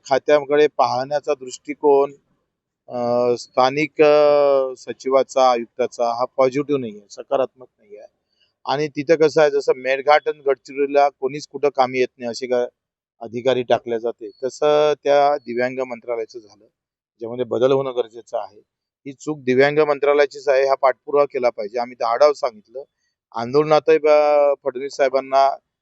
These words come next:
हे मुद्दे सगळे त्यांनी मान्य केले, अ, प्रोसिडिंगला घेतले आणि तरी सुद्धा त्याच्यावर कारवाई होत नाही, हे दुःख आहे. आणि दिव्यांगाच्या प्रती सद्भावना ज्या राहिलेल्या आहे,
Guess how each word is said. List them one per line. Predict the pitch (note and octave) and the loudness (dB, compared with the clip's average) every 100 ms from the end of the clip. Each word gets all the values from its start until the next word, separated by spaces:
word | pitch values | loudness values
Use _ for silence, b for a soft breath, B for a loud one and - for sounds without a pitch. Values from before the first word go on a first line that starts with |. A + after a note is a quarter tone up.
| _ | _
हे | _ C3 | _ -8
मुद्दे | C3 C3+ D3 | -6 -2 0
सगळे | D3+ D#3+ C3+ - E3 | 0 0 -2 2 2
त्यांनी | E3 D3+ D3 | 2 -2 -4
मान्य | C#3+ C3+ C#3 D3+ | -2 -2 -2 -6
केले, | C#3 B2 A2+ A#2+ _ _ _ _ _ | -6 -6 -8 -12 _ _ _ _ _
अ, | A#2 A#2+ A#2+ | -8 -4 -2
प्रोसिडिंगला | A2+ C3+ C3+ D3+ D#3 D3+ | 0 -2 -2 -2 2 2
घेतले | C#3 A#2 _ A#2 | 2 -2 _ -10
आणि | A#2+ B2 C#3+ | -10 -8 -6
तरी | D3+ E3 | -4 -6
सुद्धा | D#3+ - | -6 -2
त्याच्यावर | E3 D3+ - D#3+ D#3 | -2 -2 0 0 0
कारवाई | - B2+ C3+ D3+ | 0 0 2 2
होत | C3+ C3 | 0 -4
नाही, | C3+ C3+ | -10 -10
हे | C3 | -10
दुःख | A#2+ _ B2 | -12 _ -6
आहे. | A2+ G2 A2+ _ _ b b b b - | -6 -6 -18 _ _ b b b b -12
आणि | D3+ | -8
दिव्यांगाच्या | D3+ B2+ B2+ C#3+ D#3 D#3 - E3 | -6 0 2 2 2 0 2 -2
प्रती | - D3 - D#3+ E3 E3 D#3 | 0 -4 -2 -2 0 -2 -6
सद्भावना | - - C#3 B2+ C#3 D#3 E3 | -6 0 0 0 0 2 2
ज्या | D3+ D3+ | 4 4
राहिलेल्या | C#3+ B2+ A#2+ A#2+ A#2 | 4 -2 -8 -12 -12
आहे, | G#2+ G2 | -12 _